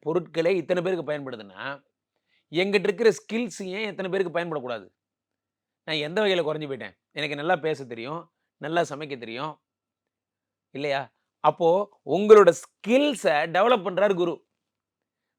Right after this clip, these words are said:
குரு வந்து என்ன நல்லா புரிந்து கொள்ள வேண்டும் நண்பர்களே. குரு யாருன்னு நீங்க நினைக்கிறீங்க? குரு என்பவர் நம் உள்முகமாக உள்ளிருந்து இயக்குபவர் குரு. குரு என்பவர் ஒரு, ஒரு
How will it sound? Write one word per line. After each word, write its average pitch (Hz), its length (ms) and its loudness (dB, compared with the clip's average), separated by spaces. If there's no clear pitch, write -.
குரு 196 240 2
வந்து 165 280 2
என்ன 151 280 0
நல்லா 170 320 -4
புரிந்து 156 220 -10
கொள்ள 131 160 -10
வேண்டும் 117 200 -16
நண்பர்களே. 110 420 -12
குரு 220 320 2
யாருன்னு 190 520 4
நீங்க 143 160 -10
நினைக்கிறீங்க? 107 360 -16
குரு 175 300 0
என்பவர் 135 460 -2
நம் 147 320 -10
உள்முகமாக 165 800 -4
உள்ளிருந்து 214 840 0
இயக்குபவர் 202 640 2
குரு. 143 320 -10
குரு 185 260 2
என்பவர் 160 440 -2
ஒரு, 160 360 -4
ஒரு 135 440 -6